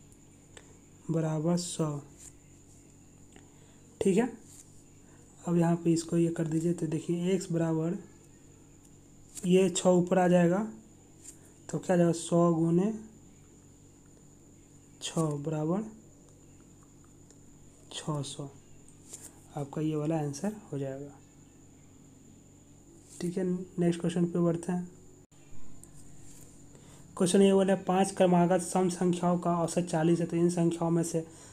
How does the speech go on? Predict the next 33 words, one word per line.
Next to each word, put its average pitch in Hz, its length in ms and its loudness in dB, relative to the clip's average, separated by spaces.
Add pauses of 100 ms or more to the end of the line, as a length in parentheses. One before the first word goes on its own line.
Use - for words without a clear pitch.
(120)
सबसे 175 320 0
छोटी 175 300 0
संख्याओं 170 360 0
का 165 120 -2
मान 156 240 0
क्या 151 160 -6
होगा? 135 200 -10 (760)
देखिए, 180 200 2
यहाँ 185 220 4
पे 196 120 2
पहले 190 220 4
जान 185 140 4
लेते 190 220 2
हैं 196 80 4
ये 185 260 2 (680)
सम 185 280 2
संख्याओं 180 560 2
का 175 160 2
जो 170 160 2
औसत 175 360 0
है, 156 180 -4 (380)
तो 165 80 -4
सम 190 260 4
संख्याओं 180 380 2
का 180 100 2
योग 175 240 4
क्या 165 100 -2
होगा? 151 200 -2
तो 165 140 -4
योग, 165 380 2 (2750)
पहले 175 160 4
योग 185 320 6
जानेंगे, 185 520 2